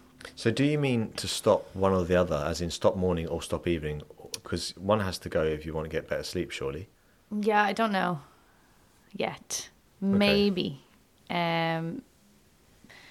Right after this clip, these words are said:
Speaker 2: I like my evening classes though, because they're yin yoga. <laughs>
Speaker 1: Yeah.
Speaker 2: So.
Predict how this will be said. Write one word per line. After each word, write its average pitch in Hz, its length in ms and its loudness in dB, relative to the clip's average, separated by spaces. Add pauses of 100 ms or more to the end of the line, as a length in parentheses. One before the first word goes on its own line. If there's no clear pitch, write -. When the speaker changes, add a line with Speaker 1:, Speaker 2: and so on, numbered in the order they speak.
(600)
Speaker 2:
I 202 100 8
like 202 300 8
my 196 140 6
evening 190 440 4
classes - 540 -2
though, - 220 -4 (360)
because 180 240 -6
they're 170 120 2
yin 165 320 -2
yoga. 165 420 0
<laughs> - 60 -4 (520)
Speaker 1:
Yeah. - 420 4 (640)
Speaker 2:
So. - 720 0